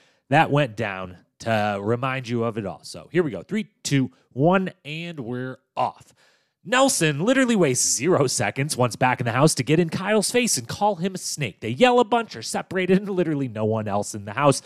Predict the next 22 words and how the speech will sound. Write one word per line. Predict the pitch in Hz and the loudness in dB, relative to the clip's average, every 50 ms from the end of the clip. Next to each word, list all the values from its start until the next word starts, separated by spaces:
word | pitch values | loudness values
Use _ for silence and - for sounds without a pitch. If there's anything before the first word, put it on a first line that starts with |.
| - - - - - _ _ | -14 -20 -20 -20 -20 _ _
seems | - - 277 269 269 262 - | -2 2 2 2 2 2 -2
to | 254 | -2
care. | - - 139 131 143 143 139 | -2 0 0 0 2 2 2
And | 139 139 139 139 | 2 0 -2 -4
also, | - - 185 202 - 214 170 | 2 4 4 4 4 4 2
I | 165 180 | 2 4
don't | 185 180 175 | 4 4 4
understand | 170 175 170 - - 185 180 165 | 4 2 0 2 2 4 6 6
a | |
word | 131 113 127 202 233 240 247 240 226 175 - - | 6 6 8 8 8 8 6 4 2 -4 -4 -4
that | 170 190 185 - | -4 -4 -2 0
they | 180 175 | 0 0
say | - - - 151 139 113 | 0 2 2 2 2 0
when | 98 104 120 127 120 | 0 0 -2 -2 0
yelling | 110 110 117 120 113 117 107 | 0 0 0 0 -2 -4 -4
at | 92 98 113 | -4 -6 -6
each | 113 - - - | -6 -6 -8 -12
other. | 80 - _ _ _ | -12 -14 _ _ _
The | 131 | 0
next | 175 240 240 - - | 0 0 0 0 0
day, | - 151 170 190 185 - - - - - _ _ | 0 2 2 0 -2 -4 -12 -20 -20 -20 _ _
and | 170 202 226 233 233 | 0 2 2 2 2